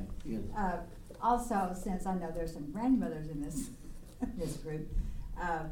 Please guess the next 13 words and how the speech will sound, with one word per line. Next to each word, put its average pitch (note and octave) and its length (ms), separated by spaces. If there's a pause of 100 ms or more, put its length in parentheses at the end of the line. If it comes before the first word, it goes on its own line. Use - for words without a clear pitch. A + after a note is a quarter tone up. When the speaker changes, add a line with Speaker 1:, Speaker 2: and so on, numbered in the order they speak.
(380)
Speaker 2:
we A#3+ 160
have, A3 320
you G3+ 120
know, E3+ 260
all G#3 220
our G3+ 180 (120)
kids, F#3+ 380
all F3 180
our D3+ 180
students F#3+ 480
who F#3 80
come E3 260
to E3+ 140